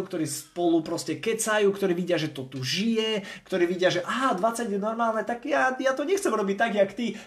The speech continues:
ja zavolám len piatich. Hej. To znamená, proste vytvoril si život. Ako náhle zavoláš dvaciatich v priebehu roka, to znamená, že jeden mesiac zavoláš jedného, potom zavoláš dvoch,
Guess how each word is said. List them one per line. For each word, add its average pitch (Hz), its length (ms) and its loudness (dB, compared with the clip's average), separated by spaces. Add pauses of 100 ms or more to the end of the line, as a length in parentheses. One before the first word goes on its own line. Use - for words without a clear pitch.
ja 269 80 2
zavolám 190 400 2
len 131 80 -12
piatich. 131 480 -8 (160)
Hej. 131 240 -10 (160)
To 170 80 -4
znamená, 208 400 2 (120)
proste - 600 -2
vytvoril 226 400 2
si - 160 2
život. 226 560 2 (560)
Ako 233 240 -2
náhle 226 240 4
zavoláš 208 320 4
dvaciatich 190 560 -2
v - 40 -16
priebehu 180 280 -2
roka, 180 400 -2 (240)
to 151 80 -6
znamená, 165 320 -2
že 147 400 0
jeden 180 240 2
mesiac 175 240 -2
zavoláš 127 240 -2
jedného, 190 480 -4 (560)
potom 156 240 -4
zavoláš 127 320 -2
dvoch, 165 400 -6